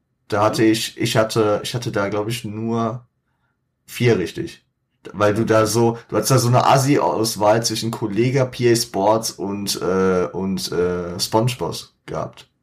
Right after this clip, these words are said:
Speaker 1: Und
Speaker 2: Ja,
Speaker 1: zwar am Ende
Speaker 2: kann gut
Speaker 1: SpongeBob und ich hab P A gesagt oder so. Ja, es war Yellow Bar Mitzvah.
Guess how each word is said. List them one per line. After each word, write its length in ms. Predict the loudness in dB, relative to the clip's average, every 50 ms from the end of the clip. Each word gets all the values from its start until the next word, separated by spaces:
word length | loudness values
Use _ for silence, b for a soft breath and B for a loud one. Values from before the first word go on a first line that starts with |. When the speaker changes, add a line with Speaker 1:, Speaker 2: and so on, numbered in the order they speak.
| _ _ _ _ _ _ _
Speaker 1:
Und 80 | -6 -4 -2
Speaker 2:
Ja, 60 | 0
Speaker 1:
zwar 160 | 2 2 2
am 80 | 2 2
Ende 220 | 2 0 0 0
Speaker 2:
kann 80 | -2 -2
gut 200 | 0 2 2 2
Speaker 1:
SpongeBob 320 | 2 2 2 2 2 2 0
und 100 | -4 -4
ich 140 | -4 -4 -4
hab 300 | -4 -4 -6 -8 -16 -20 -20 -20 _ _ _ _
P 200 | -10 -6 -2 -2 -2 -2
A 40 | -2
gesagt 380 | -4 -4 -4 -6 -8 -8 -6 -6
oder 120 | -6 -6 -6
so. 180 | -10 -12 -16 -18 _ b b b b b b b b b b b b b b -4
Ja, 140 | -2 0 0
es 120 | 0 2
war 100 | 2 2
Yellow 260 | 4 4 4 4 4
Bar 140 | 2 2 0
Mitzvah. 500 | -2 -4 -6 -6 -6 -4 -4 -4 -6 -10